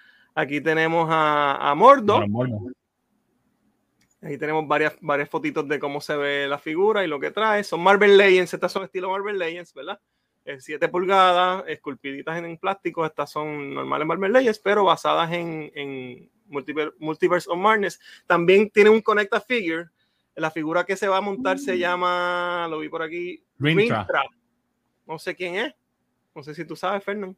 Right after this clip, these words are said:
Speaker 2: No, ni idea, lo leí.
Speaker 1: Eh, la, la línea se compone de las de Multiverse of Madness y otras más, como Sleepwalker y otras, pero solamente traje las de Multiverse of Madness porque eran las que quería enseñar hoy. Y para conectar la figura creo que son siete figuras, siete completas. Esta, esta es, eh,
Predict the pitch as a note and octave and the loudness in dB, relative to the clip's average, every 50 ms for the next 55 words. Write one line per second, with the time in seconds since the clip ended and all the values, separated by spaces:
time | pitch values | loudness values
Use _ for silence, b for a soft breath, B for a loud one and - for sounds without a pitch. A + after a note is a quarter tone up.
0 | _ - C#3 D#3 D#3+ E3 D3+ C3 C3+ C#3 C3+ C#3+ D3 C3+ B2+ A#2+ A#2 A2+ A2+ A2 | _ -6 -2 0 2 2 2 0 0 0 0 0 0 0 -2 -2 -2 -2 -2 -2
1 | A2+ A#2 A2+ A2+ - A#2 - _ B B B B B B B B B B B G3 | -2 -4 -6 -8 -10 -12 -14 _ B B B B B B B B B B B 6
2 | G3 G3 - - A3 A3+ - B2 B2 G3+ G3+ G3 G3 G#3+ G#3 G3 G3 F#3+ G3 A#3 | 8 8 6 4 -2 -8 -4 2 6 8 8 8 8 6 4 4 4 4 2 -2
3 | C4+ D#4 C#4+ B3 G#3+ - A3 G3 G3 G3+ E3 - A3+ A#3 A#3+ B3 A#3+ A#3 A3+ G#3 | -4 -4 -4 -6 -6 -6 -8 -10 -10 -10 -10 -8 -8 -6 -6 -4 -4 -4 -4 -2
4 | G3 F#3 E3 D#3+ F3+ F3 E3+ E3+ E3+ - _ _ _ - F3+ F3 F#3 F#3 - A3+ | -4 -4 -4 -6 -8 -8 -8 -10 -14 -18 _ _ _ -16 -12 -12 -10 -10 -8 -6
5 | A3+ A#3+ A3+ - A#3 A#3 A#3 B3 A#3+ A#3+ A#3 G#3+ - - F#3 F3 F#3+ F#3 A3+ A#3 | -6 -6 -6 -6 -8 -6 -6 -8 -8 -8 -10 -10 -10 -10 -8 -8 -8 -6 -6 -8
6 | A3 A3 A3 A3 A3 G#3+ - _ _ _ _ _ - E3+ E3 D#3+ D#3 - F#3 F#3 | -6 -6 -4 -4 -4 -6 -8 _ _ _ _ _ -20 -14 -14 -14 -10 -6 -6 -6
7 | E3+ E3 F#3+ G#3+ G#3+ G#3+ G#3 G3+ G#3+ F#3+ F#3 D3+ D#3+ E3 D3+ - F#3+ F#3 F#3+ A3 | -4 -2 -2 -2 0 0 -2 -2 -2 -2 -4 -4 -4 -6 -4 -2 -2 0 0 -2
8 | G#3+ - G#3+ F#3+ A#3 A3 A3 A3 A3 G3+ G#3+ G#3+ G#3+ G#3+ - A3+ G#3 G#3+ G#3 - | -4 -6 -6 -4 -4 -4 -4 -4 -6 -6 -4 -4 -6 -6 -6 -8 -10 -10 -8 -10
9 | G#3 G#3 G#3+ A3 A3 G#3 F#3+ - D#3 C#3+ D3+ D3 _ - D#3 D#3 E3 E3+ F3+ F3 | -10 -6 -6 -6 -6 -6 -10 -10 -10 -10 -10 -10 _ -12 -10 -10 -10 -10 -10 -12
10 | F#3+ F#3 F#3+ F#3 F#3 F#3 - F#3+ F#3 F#3 F#3 F#3 G3+ G3+ F#3+ F3+ _ b b b | -10 -8 -8 -8 -8 -8 -8 -8 -6 -4 -2 -2 -2 -2 -2 -4 _ b b b
11 | b b b b b b b - D3+ D#3+ E3+ D#3+ D#3+ D3 D3+ D#3 D#3+ D#3+ D#3+ D#3 | b b b b b b b -2 0 0 2 4 4 4 4 4 2 2 0 0
12 | - E3 F3 F3+ - G3+ G3+ G#3+ G#3+ G3+ G3+ G3+ G3 A#3 G3 G3+ G3 - F3 E3+ | 0 2 2 2 2 2 2 2 2 2 0 0 -2 -4 -6 -6 -6 -4 -4 -4
13 | E3 F3+ F3 - G3 F3+ E3 E3+ F3 E3 F3 - - - D#3+ D#3 F#3 E3 F3 E3 | -2 -4 -2 0 0 0 0 0 -2 -2 -4 -6 -12 -12 -10 -8 -8 -8 -10 -12
14 | D3+ - D3+ C#3+ C#3 B2+ B2+ D3 - - D3+ D3+ - - G3 G3 G3 G3 G3 F#3+ | -12 -8 -6 -6 -6 -6 -8 -12 -10 -10 -10 -10 -6 -2 -2 0 0 0 0 0
15 | F#3+ - F3+ F3 E3 - G3 F#3 F#3 F#3 F#3+ G3 G#3 G#3 G3+ G3+ - - F#3+ F3+ | -2 -2 -2 -4 -4 -2 -2 -2 0 0 0 0 -2 -2 -4 -6 -8 -6 -4 -2
16 | F3 F3 | -2 -2